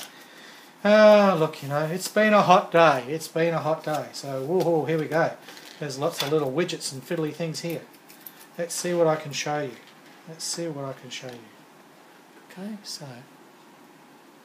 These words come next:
look at all those lovely little parts. Can you see how clean they are? There's tiny little details there. There's little stays, and the, the prop looks really nice. And all the tiny little parts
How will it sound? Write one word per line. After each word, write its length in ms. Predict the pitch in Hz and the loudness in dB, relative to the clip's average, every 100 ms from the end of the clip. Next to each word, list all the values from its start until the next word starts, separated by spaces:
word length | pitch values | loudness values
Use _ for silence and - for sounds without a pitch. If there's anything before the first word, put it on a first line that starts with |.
| - - - - - - - - - | -20 -20 -20 -20 -20 -20 -20 -20 -14
look 180 | 147 196 | -8 -6
at 80 | 147 | -4
all 180 | 135 143 | -2 -2
those 300 | 139 131 123 | -2 -6 -6
lovely 260 | 147 160 | -8 -6
little 140 | 175 170 | -10 -10
parts. 520 | - 135 - - - - - - - - - | -12 -14 -12 -14 -14 -18 -20 -20 -20 -20 -2
Can 160 | 254 | 2
you 120 | 262 254 | 4 2
see 320 | - 254 247 | 2 0 2
how 200 | 220 214 | 2 0
clean 640 | - - - 202 202 196 | -2 -10 -2 2 2 0
they 80 | 160 | -2
are? 340 | 123 - - - - - - - | -4 -10 -20 -20 -20 -20 -20 -8
There's 140 | 214 | -8
tiny 680 | - - - 208 220 220 202 | -6 -10 2 6 8 6 6
little 160 | 175 147 | 2 2
details 540 | 143 139 143 131 127 | 2 0 -6 -8 -10
there. 140 | 139 131 | -10 -10
There's 180 | 135 | -8
little 180 | 160 156 | -6 -6
stays, 840 | - - 165 170 165 151 131 123 - | -8 -4 -2 0 2 0 -2 -8 -14
and 100 | - - - - - | -18 -20 -20 -14 -12
the, 80 | 143 - | -12 -12
the 80 | - | -12
prop 560 | - - - 214 214 - | -12 -14 6 8 8 2
looks 300 | 147 - - | -8 -6 -8
really 220 | 135 127 | -8 -8
nice. 460 | 131 139 139 - - - - - | -10 -12 -8 -10 -10 -18 -20 -14
And 120 | 196 202 | -12 4
all 320 | 208 220 208 | 8 8 8
the 80 | 190 | 0
tiny 300 | - 185 185 | 0 0 0
little 180 | 165 | -2
parts 580 | 165 165 160 202 - - | -4 -2 0 0 -4 -8